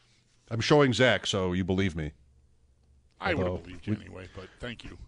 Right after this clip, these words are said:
Speaker 1: I don't have this set up to remove Sal's names. I have to do that manually. This is good stuff.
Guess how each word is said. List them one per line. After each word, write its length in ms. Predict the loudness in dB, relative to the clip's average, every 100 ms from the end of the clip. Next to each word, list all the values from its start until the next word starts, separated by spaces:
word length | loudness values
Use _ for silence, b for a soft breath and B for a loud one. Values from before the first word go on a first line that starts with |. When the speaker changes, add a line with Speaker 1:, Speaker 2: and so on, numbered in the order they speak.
| _ _ _ _ -20 _ _ _ _ _ _ _ _ _
Speaker 1:
I 100 | -2
don't 280 | 6 8 8
have 180 | 6 6
this 160 | 4 4
set 240 | 4 6
up 240 | 6 4 -4
to 580 | 0 4 6 6 2 0 -4 2
remove 380 | 4 6 4 2
Sal's 320 | 2 2 4
names. 260 | 4 4 4
I 40 |
have 80 | 0
to 60 |
do 60 | 2
that 160 | 2 4
manually. 420 | 4 6 6 4
This 140 | 4
is 160 | 0 -4
good 280 | -2 -2 -2
stuff. 640 | -4 -2 0 0 -4 -18